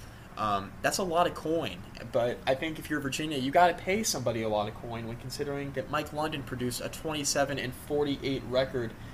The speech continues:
with just one bowl appearance in six seasons. Heck of a recruiter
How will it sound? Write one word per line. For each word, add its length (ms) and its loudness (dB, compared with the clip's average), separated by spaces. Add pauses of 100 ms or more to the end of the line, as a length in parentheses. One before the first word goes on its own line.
(120)
with 140 -2
just 260 0
one 320 6
bowl 320 8
appearance 480 -2
in 60 -4
six 280 0
seasons. 540 -2 (340)
Heck 220 8
of 100 0
a 60 4
recruiter 580 2